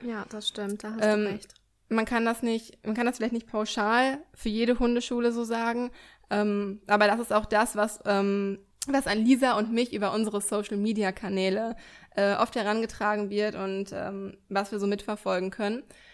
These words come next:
Speaker 2: Zu der Zeit habe ich dann auch meinen eigenen Blog veröffentlicht, Coach Dich Wuff, der den Menschen die Sprache der Hunde nahebringen soll.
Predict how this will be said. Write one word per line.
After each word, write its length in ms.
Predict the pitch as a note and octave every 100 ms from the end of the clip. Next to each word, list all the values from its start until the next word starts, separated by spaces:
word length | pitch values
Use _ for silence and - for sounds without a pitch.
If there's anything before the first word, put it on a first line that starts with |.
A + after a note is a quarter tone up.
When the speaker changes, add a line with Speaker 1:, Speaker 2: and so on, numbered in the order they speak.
| - _ _ _
Speaker 2:
Zu 140 | - A3+
der 160 | A3+
Zeit 260 | A3 G#3+ G#3+
habe 160 | G#3+
ich 80 | G#3
dann 160 | G#3+ G3
auch 240 | G3+ G3+
meinen 220 | G#3+ F#3+
eigenen 440 | - F3 F#3 F3+ F3
Blog 360 | F#3 A#3 - -
veröffentlicht, 800 | - C#4+ - C#4 D4 - E4 E4+
Coach 260 | - G#3+ -
Dich 220 | G3+ G3+
Wuff, 240 | A#3 D4+ - - - - -
der 160 | A3 A3
den 120 | G#3+
Menschen 280 | A3 A3+ A3+
die 80 | G#3+
Sprache 340 | - G3+ G#3
der 160 | G3+ G3+
Hunde 260 | A3 A3+
nahebringen 600 | G3+ F#3 G3 G3+ G3+ G#3 G3+
soll. 300 | G#3 A3